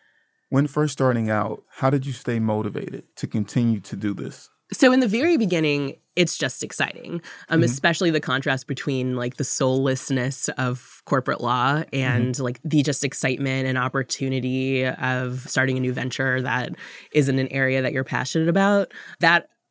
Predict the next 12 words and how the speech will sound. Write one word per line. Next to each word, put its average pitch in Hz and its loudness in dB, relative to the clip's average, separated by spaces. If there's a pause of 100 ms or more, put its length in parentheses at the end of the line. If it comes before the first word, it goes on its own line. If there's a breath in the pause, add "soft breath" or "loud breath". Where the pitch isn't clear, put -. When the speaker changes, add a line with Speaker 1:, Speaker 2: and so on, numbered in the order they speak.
(100)
Speaker 2:
alone 143 0
was 127 -6
fuel 127 0
to 135 -4
really 123 -2 (120)
keep 131 -4
the 131 -6
fire 123 0
going 127 0
for 131 -2
a 123 0
while. 127 4